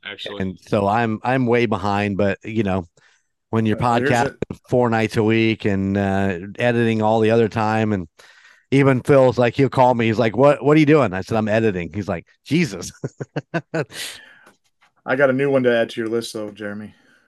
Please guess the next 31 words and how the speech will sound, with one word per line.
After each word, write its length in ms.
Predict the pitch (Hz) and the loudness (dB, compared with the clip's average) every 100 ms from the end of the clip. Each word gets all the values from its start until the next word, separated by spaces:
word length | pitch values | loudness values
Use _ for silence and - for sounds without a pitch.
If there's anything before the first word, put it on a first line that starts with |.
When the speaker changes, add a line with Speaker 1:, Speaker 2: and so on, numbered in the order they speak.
| - | -8
Speaker 2:
Okay. 360 | 98 95 90 73 - _ _ _ _ _ _ _ _ _ _ _ _ | -6 -4 -4 -6 -20 _ _ _ _ _ _ _ _ _ _ _ _
Speaker 3:
Wrestlers. 640 | 113 107 - 98 - - - _ _ _ _ _ _ _ _ _ _ _ _ _ _ _ _ - | -8 -6 -8 -12 -12 -14 -16 _ _ _ _ _ _ _ _ _ _ _ _ _ _ _ _ -20
It's 140 | - | -10
got, 220 | 127 113 | -6 -6
it's 180 | - 117 | -6 -8
all 160 | 120 123 | -2 4
Speaker 2:
Okay. 120 | 127 | 4
Speaker 3:
about 340 | 117 117 - - - - | 4 2 -2 -8 -20 -8
the 180 | 120 | -4
Ohio 580 | 107 98 127 127 131 131 _ _ _ _ | -4 -4 -2 0 0 -2 _ _ _ _
wrestling. 480 | 120 117 123 117 113 _ _ _ _ _ _ _ _ - - - - - | -6 -4 -4 -6 -8 _ _ _ _ _ _ _ _ -20 -20 -20 -16 -6
Speaker 2:
You 120 | 139 196 | 0 4
know 120 | 185 | 6
what? 320 | 151 156 175 | 6 6 4
I, 220 | 139 151 - 285 147 | 0 -2 -2 -6 -2
I'm 160 | 147 | 2
a 60 | 156 | 2
big, 340 | 151 165 160 | 4 2 4
uh, 260 | 170 160 143 | 4 4 4
I'm 160 | 131 143 | 2 2
a 60 | |
big 200 | 127 156 | 2 2
Al 200 | 143 147 | 4 2
Snow 240 | - 156 170 | 2 0 2
fan. 300 | 127 95 82 | 0 -2 -4
You 140 | 113 | -2
know 160 | 117 104 | 0 0
this. 180 | 95 120 | 2 2
Speaker 3:
Yes. 360 | 120 - - - _ _ _ - | 2 0 -10 -14 _ _ _ 0
Yes, 120 | 120 | 2
Speaker 2:
Uh, 240 | 113 110 | 4 4